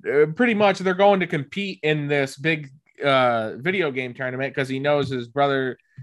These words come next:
he finds out his brother's sicker than shit at, uh, video games, and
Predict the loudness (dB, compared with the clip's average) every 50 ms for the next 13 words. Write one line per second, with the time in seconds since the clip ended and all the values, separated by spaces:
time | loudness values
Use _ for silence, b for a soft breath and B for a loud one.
0 | B B _ _ -6 -4 -2 2 4 2 4 4 4 4 4 4 2 0 0 2
1 | 4 4 4 2 -2 -4 -4 -4 -2 -2 -2 -2 -4 -4 -10 -8 -4 -4 -4 -4
2 | -4 _ _ _ _ -6 -2 -2 0 -2 -2 -4 -10 _ _ -4 -2 0 2 2
3 | 2 2 0 -2 -6 -12 _ _ _ b b b b -18 -12 -4 -2 0 2 4
4 | 4 2 2 0 -4 -6 -6 -6 -8 -10 -12 -14 -20 _ _ _ _ _ _ -4
5 | -4 -4 -4 _ _ _ _ -12 -2 0 2 2 4 4 4 4 4 4 2 0
6 | -4 -10 -12